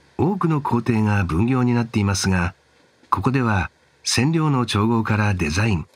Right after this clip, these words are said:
染め上がりまで一通り行っています。試し染め。糊に染料を混ぜ合わせた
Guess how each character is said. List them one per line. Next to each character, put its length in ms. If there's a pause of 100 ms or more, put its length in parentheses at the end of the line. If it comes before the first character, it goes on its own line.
(280)
染 300
め 40
上 80
が 80
り 100
ま 120
で 380
一 260
通 120 (100)
り 140
行 280
っ 80
て 140
い 80
ま 100
す。 220 (3750)
試 260
し 200
染 180
め。 260 (960)
糊 240
に 100
染 240
料 220
を 80
混 140
ぜ 120
合 40
わ 100
せ 140
た 260